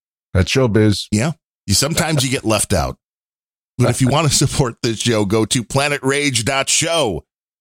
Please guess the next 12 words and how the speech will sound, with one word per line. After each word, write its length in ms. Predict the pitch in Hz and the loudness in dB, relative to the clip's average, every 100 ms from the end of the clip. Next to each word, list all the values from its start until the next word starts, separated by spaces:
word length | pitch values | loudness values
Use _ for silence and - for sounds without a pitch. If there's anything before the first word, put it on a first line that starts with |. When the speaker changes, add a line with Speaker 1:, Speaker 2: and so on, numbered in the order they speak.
| _ _ - | _ _ -2
Speaker 2:
All 280 | 101 101 104 | 2 4 4
of 120 | 95 | 2
the 120 | 104 | 2
information 580 | 98 98 98 98 - 101 | 2 2 2 2 0 0
is 140 | 90 | 2
there. 420 | 92 117 117 110 98 _ _ - | 0 0 0 0 -2 _ _ -4
It 80 | |
is 140 | 104 82 | -2 0
very 220 | 95 95 | 0 2
much 200 | 95 - | 0 -2
appreciated, 460 | - 214 185 185 151 | -2 0 2 0 0
everybody 440 | 156 139 107 | 0 0 -2